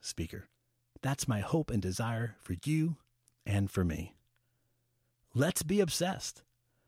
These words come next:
And let's learn from all types of crafts, speaking, comedy, local theater, even the big screen.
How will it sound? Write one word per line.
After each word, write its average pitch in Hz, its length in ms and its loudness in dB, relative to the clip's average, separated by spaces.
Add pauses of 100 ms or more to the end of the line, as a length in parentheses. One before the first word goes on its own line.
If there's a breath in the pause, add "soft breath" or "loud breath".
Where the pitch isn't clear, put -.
(600)
And 147 140 10
let's 185 180 4
learn 170 280 4
from 120 180 2
all 135 260 2
types 101 400 -2
of 92 120 -6
crafts, - 500 -6 (240)
speaking, 127 640 2 (300)
comedy, 120 520 4
local 117 320 2
theater, 123 520 -2 (300)
even 175 200 8
the 202 60 10
big 185 180 8
screen. 147 500 0